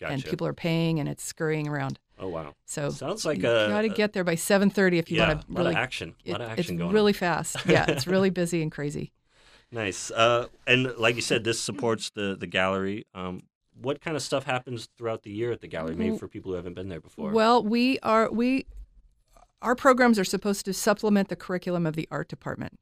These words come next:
Speaker 2: Mm-hmm.
Speaker 1: So there's all these art students. We have th-,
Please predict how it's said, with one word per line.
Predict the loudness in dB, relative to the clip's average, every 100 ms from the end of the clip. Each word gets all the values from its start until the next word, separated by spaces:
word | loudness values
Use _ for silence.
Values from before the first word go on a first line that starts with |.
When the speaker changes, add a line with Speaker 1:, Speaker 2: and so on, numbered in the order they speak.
| -12
Speaker 2:
Mm-hmm. | -10
Speaker 1:
So | -4 -2
there's | 2
all | 2 2
these | 2
art | -2
students. | -4 -8 -8 -10 _
We | -2 0 0
have | 0 0 -2 -4 -12 _
th-, | -20 -20